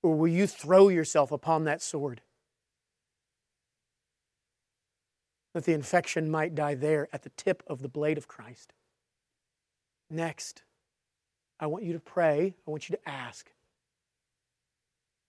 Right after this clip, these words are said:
that you would confidently wield God's word as a weapon against the enemy.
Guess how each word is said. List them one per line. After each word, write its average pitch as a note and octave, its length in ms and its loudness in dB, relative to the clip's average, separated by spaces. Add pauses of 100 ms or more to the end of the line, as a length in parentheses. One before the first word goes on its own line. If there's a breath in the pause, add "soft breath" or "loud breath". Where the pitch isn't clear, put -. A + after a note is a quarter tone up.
(180)
that F3+ 120 2
you F3+ 140 0
would D#3+ 220 -2
confidently E3+ 840 0 (240)
wield F#3+ 440 2
God's F3 420 4
word E3+ 380 0
as D#3 180 -6
a D#3 60 -4
weapon C#3 640 -6 (1120)
against D#3+ 460 0
the D#3 100 -6
enemy. A#2+ 380 -10